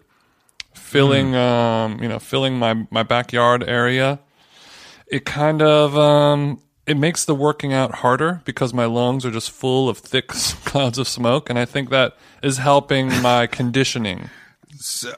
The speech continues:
Speaker 2: oh, so, okay, so this is like a, maybe you should just try to smoke as many cigarettes as you can
Speaker 1: Well,
Speaker 2: while you're working out next time.
Speaker 1: That's,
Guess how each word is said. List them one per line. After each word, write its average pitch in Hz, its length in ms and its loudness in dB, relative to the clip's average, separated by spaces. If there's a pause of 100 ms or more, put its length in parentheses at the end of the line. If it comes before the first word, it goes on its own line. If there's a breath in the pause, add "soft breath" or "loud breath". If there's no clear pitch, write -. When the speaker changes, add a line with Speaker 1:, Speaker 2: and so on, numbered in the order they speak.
(120)
Speaker 2:
oh, 139 320 4
so, 143 220 -2
okay, 135 260 0
so 117 260 0
this 120 240 -4
is 165 100 -4
like 156 160 2
a, 113 100 -2 (280)
maybe 143 280 0
you 180 120 -2
should 156 160 -4
just 139 180 -6
try 139 180 0
to 123 60 -6
smoke 123 380 -4
as 101 100 -8
many 110 260 -4
cigarettes 110 500 -4
as 85 120 -12
you 90 60 -12
can 101 500 -2
Speaker 1:
Well, 135 140 -2
Speaker 2:
while 135 160 4
you're 101 160 -4
working 90 340 -4
out 85 220 -4
next 80 220 -12
time. 82 240 -8
Speaker 1:
That's, - 440 -2